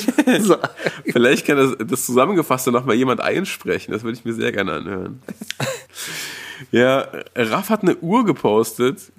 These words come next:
Speaker 2: Ich weiß nicht, ob du die gesehen hast zufällig. <laughs> So eine, so eine durchsichtige, das ganze Uhrwerk, siehst du, eine, so rechteckige.
Speaker 1: Hab ich, hab ich gesehen.
Speaker 2: Hat geschrieben, solltet ihr jemals mitbekommen, dass ich mir für so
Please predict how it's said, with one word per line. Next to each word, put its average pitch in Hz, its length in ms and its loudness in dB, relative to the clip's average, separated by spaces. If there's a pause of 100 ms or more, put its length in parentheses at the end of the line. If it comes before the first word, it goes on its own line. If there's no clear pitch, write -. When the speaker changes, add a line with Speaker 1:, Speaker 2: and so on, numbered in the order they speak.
(120)
Speaker 2:
Ich 120 100 -8
weiß 147 100 4
nicht, 165 80 4
ob 135 80 -4
du - 100 0
die 143 100 2
gesehen 135 260 4
hast 147 140 0
zufällig. 131 640 2
<laughs> 185 520 -6
So 180 60 4
eine, 143 240 2 (300)
so 135 80 -2
eine 131 100 0
durchsichtige, 127 880 0
das 123 160 0
ganze 135 280 -2
Uhrwerk, 127 340 0
siehst 135 240 -6
du, 123 40 -6
eine, 113 220 -2
so 113 200 -6 (100)
rechteckige. 123 580 -2
Speaker 1:
Hab 123 140 2
ich, 131 200 0
hab 127 120 -2
ich 113 100 -10
gesehen. 107 460 -8
Speaker 2:
Hat 123 160 -2
geschrieben, 131 640 0 (160)
solltet - 420 0
ihr 101 100 2
jemals 123 520 4
mitbekommen, 104 680 0
dass 104 180 -2
ich - 120 -12
mir 107 260 4
für - 160 -6
so 123 400 4